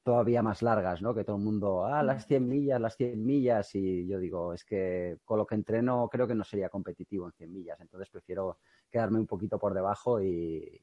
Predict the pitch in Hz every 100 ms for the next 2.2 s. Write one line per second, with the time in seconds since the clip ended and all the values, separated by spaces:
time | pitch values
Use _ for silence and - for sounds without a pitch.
0 | - 95 87 80 80 104 - 98 95 98
1 | 95 101 95 92 90 92 98 - 92 87
2 | 80 82